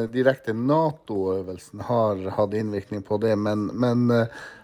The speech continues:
at, eh, den uroen som er i Europa og i verden har nok, eh, gjort til at man ser mer på at, eh, man er nødt til å ha en beredskap på plass. Når det gjelder <clears throat> toognitti-en, så er det, er det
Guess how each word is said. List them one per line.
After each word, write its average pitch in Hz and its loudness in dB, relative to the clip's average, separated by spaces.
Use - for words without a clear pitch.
at, - 4
eh, 110 6
den 110 2
uroen 135 6
som 110 -2
er 123 8
i 104 2
Europa 113 2
og 98 0
i 104 2
verden 107 0
har 139 6
nok, - 2
eh, 110 6
gjort 127 6
til 104 2
at - -6
man 104 0
ser 127 4
mer 113 4
på 104 4
at, - -6
eh, 101 6
man 104 2
er 110 2
nødt 107 0
til - -4
å 107 6
ha 107 6
en 104 0
beredskap 113 4
på 98 4
plass. - 2
Når 143 6
det 120 8
gjelder 127 6
<clears throat> 170 4
toognitti-en, 139 6
så 120 4
er 202 10
det, 156 12
er 151 8
det 160 10